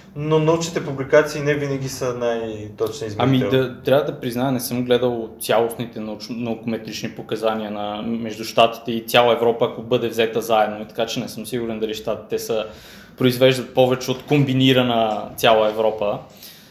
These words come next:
Speaker 2: А, но това, което е безспорно и трябва да се отбележи, че наистина има нов играч, който е, а, Китай, които, а, малко по малко ще станат, а, водеща сила, най-малкото защото те пред-, те са предприели въпросната политика на изграждане на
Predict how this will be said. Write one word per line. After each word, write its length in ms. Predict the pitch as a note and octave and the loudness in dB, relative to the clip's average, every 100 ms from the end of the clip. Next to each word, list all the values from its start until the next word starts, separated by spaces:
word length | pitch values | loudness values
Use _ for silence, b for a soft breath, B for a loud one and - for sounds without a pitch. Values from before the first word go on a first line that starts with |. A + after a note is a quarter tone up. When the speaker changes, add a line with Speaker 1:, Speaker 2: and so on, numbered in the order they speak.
| B - | B -8
Speaker 2:
А, 320 | B2 A#2+ A#2+ B2 | 2 4 4 2
но 120 | B2 | 2
това, 200 | - F3+ | 2 4
което 260 | E3+ E3+ | 2 0
е 80 | F3 C#3+ | 0 0
безспорно 460 | B2+ - C#3 D3 | -4 -4 -2 -2
и 20 | B2+ | 0
трябва 180 | C3+ | 0
да 80 | C3+ | -2
се 100 | B2+ | -4
отбележи, 440 | A2 A2 A2 - B2+ | -8 -2 0 0 -2
че 120 | - | -6
наистина 380 | A#2 A#2 C3+ A#2+ | -4 -4 -4 -2
има 140 | A#2 | -2
нов 240 | A#2 A2 C3 | -2 -4 -4
играч, 560 | A2+ G#2+ G#2+ - - | 0 0 -2 -10 -10
който 280 | - G2+ - | -8 -6 -4
е, 300 | G#2+ G2+ G#2 G2+ | -2 -2 -4 -4
а, 100 | G2 G2 - _ | -6 -8 -16 _
Китай, 500 | - - G2+ G#2+ C#3+ B B B B | -14 0 2 2 -2 B B B B
които, 640 | - A#2+ A#2+ C#3+ C#3+ C#3+ C#3+ | -4 -2 0 2 4 2 2
а, 260 | C3 B2+ | 2 4
малко 480 | B2+ A#2+ A#2 B2+ - | 2 2 2 0 -4
по 80 | - | -4
малко 320 | B2 A#2+ B2 | -2 -2 -2
ще 260 | - - B2 | -12 -6 -6
станат, 520 | - - A#2 A#2 A#2 - - | -6 0 0 0 -4 -8 -4
а, 60 | B2+ | 0
водеща 640 | A#2+ A2+ A2+ A2+ A2 - | 0 0 0 0 0 -4
сила, 400 | - - G#2 A2 | -10 -6 0 2
най-малкото 520 | C3 B2 A#2+ A#2+ B2 B2 | 2 0 0 -2 -4 -8
защото 280 | A#2 C3 C3 - | -6 -6 -8 -4
те 180 | B2+ | -4
пред-, 280 | - B2+ - | -2 -4 -4
те 80 | - | -4
са 200 | C3 C#3+ | -2 -2
предприели 540 | - A#2+ - A2+ A#2 C#3+ | -4 -4 2 6 6 4
въпросната 540 | D3 B2+ B2+ C#3 - | -2 0 0 0 -10
политика 520 | - A#2 G#2+ A#2+ A2+ | -10 -8 -8 -10 -6
на 100 | B2+ | -6
изграждане 560 | A2 G#2+ A#2 A2 C3 C3 | -6 0 2 2 0 -4
на 160 | A#2 | -4